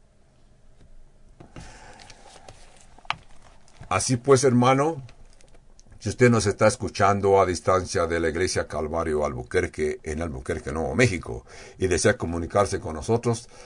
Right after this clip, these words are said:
tenemos un número telefónico gratis, sin costo alguno para usted. Llámenos al ochocientos, nueve dos dos, dieciocho ochenta y ocho, y si usted desea comunicarse por correspondencia, pues envíe sus cartas y tarjetas postales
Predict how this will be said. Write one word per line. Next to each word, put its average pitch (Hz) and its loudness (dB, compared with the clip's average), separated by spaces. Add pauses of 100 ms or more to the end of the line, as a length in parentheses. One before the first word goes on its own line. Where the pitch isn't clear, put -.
(140)
tenemos 151 4
un 170 2
número 170 4
telefónico 127 2
gratis, 98 4
sin 90 -6
costo 95 0
alguno 90 -2
para 73 -2
usted. 90 0 (720)
Llámenos 131 6
al 110 8
ochocientos, 151 4 (360)
nueve 143 8 (200)
dos 104 6
dos, - 4 (400)
dieciocho 110 6
ochenta 131 4
y 117 8
ocho, 123 6 (480)
y 107 4
si 104 4
usted 160 8
desea 160 8
comunicarse 139 2 (200)
por 139 6
correspondencia, 143 2
pues 110 -2
envíe 104 2
sus - -6
cartas 113 0
y 123 0
tarjetas 101 -4
postales 165 4